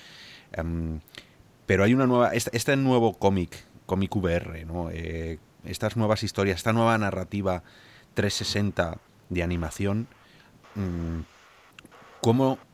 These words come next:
desarrolláis vosotros, cómo sentáis a, a, a hacer el storyboard? ¿Tenéis muy en cuenta dónde está mirando el usuario? Te lo digo por la,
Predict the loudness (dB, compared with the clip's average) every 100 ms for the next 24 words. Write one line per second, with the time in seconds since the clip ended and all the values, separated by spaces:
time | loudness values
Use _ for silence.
0 | -20 -20 _ -10 -4 -2 0 0 -2 0
1 | 0 0 -2 -6 -10 -10 -10 -8 -8 -4
2 | -2 -2 -2 -2 -2 -4 -4 -4 -4 -6
3 | -8 -8 -8 -12 -14 _ _ _ _ _
4 | -12 -6 -4 -2 -2 -4 -4 -2 -4 -10
5 | -14 _ _ _ _ -2 0 0 0 2
6 | 2 2 2 2 2 0 0 -2 -2 -2
7 | -2 -2 -2 -2 -2 -2 -4 -4 -2 0
8 | 0 2 2 2